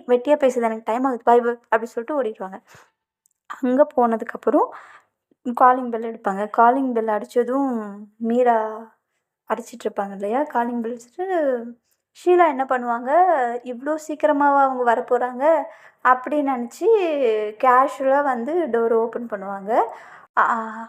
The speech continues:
அப்படியே டோர் ஓப்பன் பண்ணதும்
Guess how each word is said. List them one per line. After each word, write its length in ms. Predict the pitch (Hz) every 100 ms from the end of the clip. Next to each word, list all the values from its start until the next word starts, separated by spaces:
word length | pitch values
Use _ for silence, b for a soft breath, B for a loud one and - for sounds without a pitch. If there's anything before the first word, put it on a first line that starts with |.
| -
அப்படியே 640 | 240 - - 302 302 339 381 320 254 233 226
டோர் 200 | 269 285
ஓப்பன் 320 | 262 247 240
பண்ணதும் 480 | 233 220 220 262